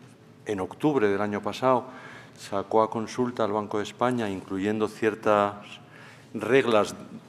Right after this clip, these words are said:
internas de conducta para las sociedades de tasación y ciertas normas de valoración para los balances bancarios, con, con carácter estrictamente contable y no solo de solvencia,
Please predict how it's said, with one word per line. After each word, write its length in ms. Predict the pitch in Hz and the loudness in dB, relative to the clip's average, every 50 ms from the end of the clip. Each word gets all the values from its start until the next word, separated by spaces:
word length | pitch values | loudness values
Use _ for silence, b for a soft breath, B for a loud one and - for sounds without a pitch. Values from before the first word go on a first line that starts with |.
| - | -14
internas 560 | - 107 101 101 - - 113 101 107 107 101 92 | -12 -10 -10 -4 0 2 2 2 2 0 0 0
de 100 | 110 - | 0 0
conducta 580 | - 104 101 101 117 123 - - - 98 - | 0 0 0 2 0 0 0 0 0 0 2
para 140 | - 92 95 | 2 2 0
las 100 | 92 90 | 0 0
sociedades 340 | - - - 98 95 95 92 | -4 -6 -4 -2 -2 -2 -2
de 60 | 98 | -4
tasación 560 | - 101 92 98 92 - 113 127 131 127 120 - B B B B B B - | -4 -4 -4 -4 -4 0 4 4 4 4 2 -2 B B B B B B -8
y 60 | 107 | -8
ciertas 520 | 101 - - 117 107 - - 123 113 - - - - - - - | -2 2 4 4 4 6 4 4 4 2 -4 -12 -18 -20 -12 -6
normas 640 | - 123 120 123 127 139 139 139 131 123 123 110 - | -2 0 2 6 10 12 12 12 10 8 6 6 6
de 100 | 110 110 | 6 8
valoración 500 | 101 107 104 104 101 98 - - 123 117 | 8 8 8 6 6 4 4 4 2 2
para 220 | 107 - 110 101 101 | 4 4 4 6 4
los 160 | 98 95 95 | 4 2 4
balances 520 | 95 98 104 117 120 117 - - 110 92 | 4 4 6 6 4 2 0 -2 -2 -2
bancarios, 640 | 95 95 95 92 - 131 131 120 110 104 104 - - | 0 -2 -4 0 4 4 4 6 4 2 0 -2 -6
con, 160 | 87 87 82 80 - - | -8 -8 -10 -10 -12 -10
con 160 | - 95 87 | -10 -8 -4
carácter 400 | - 90 101 98 - - 98 90 | -2 -2 -2 0 0 -2 -2 -2
estrictamente 560 | 87 - - 101 95 - 95 92 90 82 90 | -4 -4 -4 -6 -4 -4 -4 -4 -4 -4 -4
contable 500 | - 90 82 82 - 117 123 120 110 101 | -4 -4 -4 0 2 2 2 2 0 -2
y 60 | 95 | -4
no 100 | 90 101 | -4 -6
solo 220 | 98 - 113 107 110 | -4 -2 2 4 4
de 80 | 110 | 4
solvencia, 540 | - - 110 95 98 104 101 101 107 110 107 | 4 2 -2 0 0 -2 -2 0 0 0 0